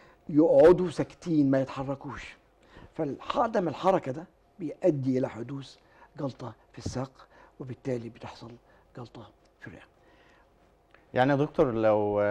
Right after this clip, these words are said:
Speaker 2: حضرتك ذكرت إن هي بتبقى، بيبقى في ضيق تنفس، آه، آه، مفاجئ.
Speaker 1: آه، إحساس مفاجئ بضيق التنفس وصعوبة شديدة في التنفس،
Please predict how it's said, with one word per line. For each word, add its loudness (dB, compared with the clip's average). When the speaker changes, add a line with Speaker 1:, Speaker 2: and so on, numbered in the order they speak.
Speaker 2:
حضرتك -2
ذكرت -2
إن -6
هي -6
بتبقى، -4
بيبقى -8
في -6
ضيق -6
تنفس، -8
آه، -10
آه، -4
مفاجئ. -4
Speaker 1:
آه، 8
إحساس 0
مفاجئ 4
بضيق -4
التنفس -6
وصعوبة 2
شديدة 2
في -6
التنفس، -16